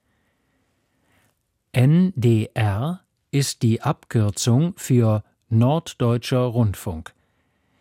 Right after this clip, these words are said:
Der Sender ist öffentlich-rechtlich. Das heißt,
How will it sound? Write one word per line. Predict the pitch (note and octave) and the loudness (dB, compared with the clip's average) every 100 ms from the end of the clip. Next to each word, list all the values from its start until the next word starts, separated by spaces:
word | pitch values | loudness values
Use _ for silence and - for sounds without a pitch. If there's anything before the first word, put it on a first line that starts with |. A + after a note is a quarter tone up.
| _ _ - | _ _ -4
Der | G#2 F#2+ | -2 0
Sender | A#2 C3 C#3+ D3 D#3 - | 2 2 2 -2 -6 -4
ist | C3+ A#2+ - - _ | -4 -2 -8 -16 _
öffentlich-rechtlich. | - C#3 - D3+ C3 B2 A#2+ - G#2 B2+ - - F#2 E2+ - _ _ _ _ _ _ _ _ _ - | -4 -2 0 -2 0 -2 -2 -8 -4 -4 -4 -6 -6 -8 -16 _ _ _ _ _ _ _ _ _ -2
Das | G#2+ - | -2 0
heißt, | G#2 G#2+ E3 - - | -2 0 -2 -6 -14